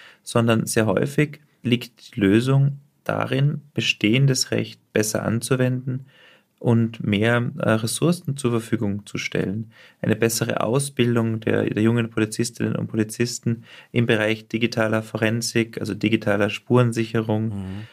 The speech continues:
Speaker 1: und auch zum Beispiel so einfache Sachen wie, wie Online-Streifen. Auch da spricht nichts dagegen, genauso wie die Polizei ja durch die Stadt läuft und rechtswahrend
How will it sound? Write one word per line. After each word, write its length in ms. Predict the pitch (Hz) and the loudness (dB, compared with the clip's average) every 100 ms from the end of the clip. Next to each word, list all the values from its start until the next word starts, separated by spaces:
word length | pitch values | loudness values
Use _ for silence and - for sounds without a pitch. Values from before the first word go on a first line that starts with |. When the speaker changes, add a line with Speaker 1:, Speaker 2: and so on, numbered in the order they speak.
| - _ - | -20 _ -2
Speaker 1:
und 300 | 127 120 - | 0 0 2
auch 400 | 95 131 139 - | 2 0 -2 -12
zum 160 | - 123 | -6 -2
Beispiel 320 | 123 135 - | 0 0 -2
so 100 | 127 | -2
einfache 360 | 131 123 139 135 | -4 -4 -4 -2
Sachen 340 | 131 123 139 | -2 -2 0
wie, 140 | 135 127 | 0 2
wie 80 | 127 | 2
Online-Streifen. 960 | 156 151 123 113 - 101 - - - | 2 4 2 2 -2 -4 -6 -8 -8
Auch 200 | - - - | -6 -8 -6
da 280 | - - 147 _ _ | -2 -2 -2 _ _
spricht 320 | - - 120 | -6 -4 0
nichts 240 | 120 117 - | -2 -2 -2
dagegen, 440 | 131 170 190 147 | 0 4 2 2
genauso 360 | 113 104 110 117 | 0 0 0 0
wie 80 | 117 | 0
die 80 | |
Polizei 420 | 113 113 110 - 113 | 0 0 0 2 2
ja 160 | 113 113 - _ _ | 2 -2 -12 _ _
durch 140 | - 110 | -6 -2
die 120 | 110 | -2
Stadt 300 | - - - | 0 -4 0
läuft 440 | 110 131 165 - _ _ _ _ | 0 0 -2 -10 _ _ _ _
und 380 | - 120 117 - | 2 2 0 -2
rechtswahrend 1200 | 110 113 113 - 101 101 113 117 117 123 - - | -2 -2 -4 -4 -2 -2 -2 -4 -6 -10 -14 -16